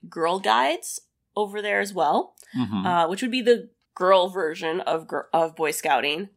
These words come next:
Speaker 1: um, that was run by, uh, Baden-Powell's sister.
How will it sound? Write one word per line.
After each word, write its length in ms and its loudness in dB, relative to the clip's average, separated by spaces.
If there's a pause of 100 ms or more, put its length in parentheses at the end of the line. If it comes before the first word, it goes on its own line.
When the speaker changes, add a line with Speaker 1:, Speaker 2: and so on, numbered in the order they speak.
(120)
Speaker 1:
um, 220 -4
that 120 -4
was 380 -6
run 400 2
by, 600 0 (340)
uh, 240 -8
Baden-Powell's 1160 -4
sister. 540 -4